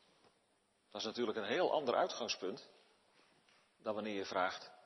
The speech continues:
wat kan ik voor die ander betekenen? Hoe kan ik hem, hoe kan ik haar laten bloeien? Maximaal tot zijn, tot haar recht laten komen,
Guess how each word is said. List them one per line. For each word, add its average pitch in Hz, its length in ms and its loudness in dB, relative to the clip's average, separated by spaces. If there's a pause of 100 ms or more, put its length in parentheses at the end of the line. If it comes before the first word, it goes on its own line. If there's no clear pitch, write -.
(420)
wat 131 380 0
kan 113 280 0
ik - 200 -2
voor - 280 -2
die 98 220 -4
ander 220 520 0 (400)
betekenen? - 540 0 (440)
Hoe - 100 0
kan 151 200 4
ik 110 80 -4
hem, 208 360 2
hoe 143 120 -6
kan 117 160 0
ik 98 100 -6
haar 160 640 0 (840)
laten - 340 -2
bloeien? 113 520 -4 (840)
Maximaal 131 800 6
tot - 400 0
zijn, 120 400 6
tot 104 160 0
haar 117 380 4
recht - 460 2
laten 127 320 0
komen, 110 420 8